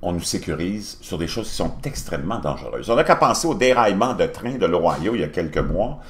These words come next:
et ces gens-là vont avoir des conséquences pendant des dizaines et des dizaines d'années de ce déversement-là, mais on est venu, puis ça a pris du temps avant que le gouvernement américain en parle, que les médias en parlent, et quand ils en ont parlé, c'était dix ou quinze jours après,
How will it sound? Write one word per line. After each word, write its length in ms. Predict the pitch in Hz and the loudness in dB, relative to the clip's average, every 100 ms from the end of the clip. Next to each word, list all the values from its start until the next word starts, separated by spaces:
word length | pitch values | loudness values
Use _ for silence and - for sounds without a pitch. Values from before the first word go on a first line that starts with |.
| - - - - - - - | -16 -16 -14 -14 -14 -10 -4
et 140 | 90 | -2
ces 160 | - 80 | 0 0
gens-là 260 | 80 90 | 2 2
vont 160 | 95 76 | 4 4
avoir 180 | 78 82 | 4 2
des 120 | 76 | 0
conséquences 1040 | 78 73 78 - 107 123 117 - - - - | -2 -4 -6 -2 0 0 -4 -6 -8 -10 -4
pendant 320 | 78 78 80 | -2 0 -2
des 300 | 69 73 69 | -4 -6 -8
dizaines 500 | 62 - 87 98 95 | -6 -6 -2 -2 -2
et 40 | 71 | -4
des 140 | 73 | -6
dizaines 380 | 65 - 85 71 | -8 -6 -6 -4
d'années 400 | 65 69 98 107 - - - | -4 -4 -6 -6 -16 -18 -6
de 120 | 80 | -4
ce 180 | - 87 | -2 -2
déversement-là, 800 | 78 73 80 - 71 65 82 | 0 0 -2 -2 -4 0 2
mais 100 | 104 | 4
on 140 | 80 80 | 2 0
est 80 | 76 | -2
venu, 360 | 76 90 92 - - | -2 -2 -2 -8 -14
puis 80 | - | 0
ça 100 | 92 | 2
a 40 | |
pris 120 | - 82 | 2 -2
du 140 | - | 0
temps 260 | 147 214 202 | 4 4 4
avant 100 | 131 | 4
que 120 | 120 | 2
le 100 | 95 | 2
gouvernement 360 | 90 87 85 | 4 4 6
américain 420 | 87 80 80 87 78 | 2 0 -2 -2 -2
en 80 | |
parle, 420 | 71 104 170 190 - | 0 -2 -2 -6 -4
que 80 | |
les 160 | 87 78 | 0 0
médias 340 | 80 73 92 82 | 0 -2 -2 0
en 120 | 78 | 0
parlent, 280 | - 156 151 | 0 -2 -4
et 40 | |
quand 200 | 98 90 - | -4 -4 -4
ils 100 | 78 | -4
en 100 | 78 | -2
ont 80 | 80 | 2
parlé, 280 | 73 80 92 | 0 0 -6
c'était 180 | - | -8
dix 340 | - - 104 - | -10 -6 -6 -6
ou 20 | |
quinze 260 | - 117 95 | -4 0 0
jours 280 | - 101 85 | 2 2 2
après, 400 | - 82 143 | 0 -4 -6